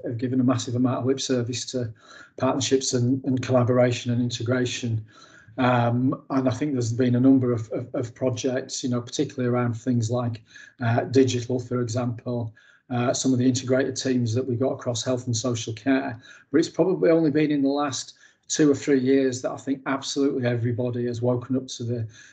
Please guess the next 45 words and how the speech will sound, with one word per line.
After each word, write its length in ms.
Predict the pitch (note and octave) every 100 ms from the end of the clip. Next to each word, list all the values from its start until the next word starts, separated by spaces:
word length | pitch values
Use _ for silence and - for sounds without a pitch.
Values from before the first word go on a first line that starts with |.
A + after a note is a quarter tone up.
| _ -
importance 580 | C3 B2 B2+ C3+ C3 B2+
of 140 | A#2
a, 100 | A#2+
of 420 | C3+ D3 D3 C#3+
a 60 | B2+
seamless 480 | - C3 B2 A#2+ -
service. 400 | C3+ B2+ A#2 -
I 60 |
think 180 | B2+ G3+
people 260 | F3+ F3+ C#3
out 220 | D3 D3+
there 140 | C#3
in 100 | B2+
the 80 | B2
community, 720 | A#2+ C3 C#3 C#3 B2+ D3+ C#3 A2 - - -
they 100 | C#3
actually 380 | F3+ - - C#3+
expect, 640 | C3+ - D3+ E3+ - -
you 60 | D3+
know, 140 | C3 A#2+
that 180 | B2
our, 180 | C3 C#3
our 140 | C#3 A#2+
primary 320 | C#3+ C3 A#2+
care 240 | C3 B2
services 520 | A#2 B2+ A#2 A2+ A#2+
work 140 | A#2+ B2
really 220 | B2 A#2+
closely 380 | A#2 C3+ - B2
with 100 | A#2
our 80 | A#2
hospitals, 600 | A#2+ - - A2+ A2 - - - - - -
you 80 |
know, 120 | B2+ A#2+
our 80 |
social 380 | A#2 C#3+ B2+ B2+
care 260 | A2+ C3 A#2
services 560 | - B2 A2+ A2 A#2+
work 200 | A#2+ B2 C3+
really 200 | B2 A#2+
closely 380 | B2 A2+ A#2
with 80 | A#2
our 140 | A#2+ A#2+
third 320 | C3+ B2 A#2+
sector. 520 | - C3 - C#3 B2+